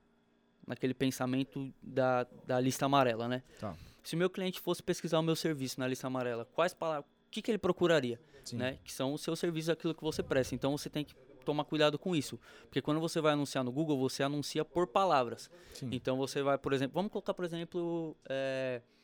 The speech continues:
Speaker 1: é, manutenção de máquinas elétricas, por exemplo,
Speaker 2: Tá
Speaker 1: né?
Speaker 2: ótimo.
Speaker 1: O cara presta esse serviço. Então, ele tem que ter bem claro na cabeça dele quais são as palavras que ele vai utilizar pra anunciar.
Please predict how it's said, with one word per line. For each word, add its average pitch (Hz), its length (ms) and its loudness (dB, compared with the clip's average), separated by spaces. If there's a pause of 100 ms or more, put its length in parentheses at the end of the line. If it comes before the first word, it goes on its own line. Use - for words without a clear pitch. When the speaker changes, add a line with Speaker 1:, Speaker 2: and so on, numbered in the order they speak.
(1000)
Speaker 1:
é, 120 340 -12
manutenção 139 560 -2
de 143 80 -4
máquinas 139 440 2
elétricas, 131 480 2
por - 180 -10
exemplo, 110 240 -8
Speaker 2:
Tá 117 120 -2
Speaker 1:
né? 110 140 0
Speaker 2:
ótimo. 107 160 -10
Speaker 1:
O 92 40 -14
cara 120 200 0 (180)
presta 131 260 2
esse 135 100 -4
serviço. 123 360 -2
Então, 147 280 0
ele 165 100 0
tem 160 180 -2
que 185 180 -10 (580)
ter 160 140 0
bem 170 260 2
claro 190 460 2 (120)
na 156 100 -4
cabeça 147 380 -2
dele 156 220 0
quais - 520 0 (200)
são 175 220 -4
as 175 100 -4
palavras 160 400 0
que - 80 -6
ele 151 80 -2
vai 156 120 4
utilizar 160 380 -2
pra 165 120 -4
anunciar. 165 480 -2